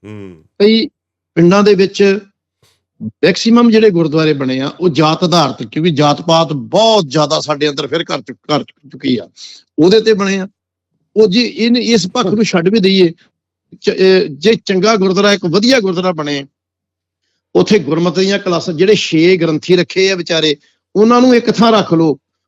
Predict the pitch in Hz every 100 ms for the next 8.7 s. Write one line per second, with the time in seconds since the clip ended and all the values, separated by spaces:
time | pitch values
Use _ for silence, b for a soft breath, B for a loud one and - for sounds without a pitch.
0 | _ 180 208 233 226 233 220 226 240 240
1 | - _ _ _ _ _ 190 190 233 214
2 | 175 175 208 180 185 202 175 208 165 165
3 | 190 190 196 208 175 160 - 180 156 156
4 | 175 220 165 165 170 180 151 151 - 175
5 | 196 233 226 165 220 208 185 202 180 165
6 | 156 131 117 - 107 107 101 _ - 170
7 | 190 196 _ _ _ _ - 160 175 190
8 | 196 202 123 113 139 131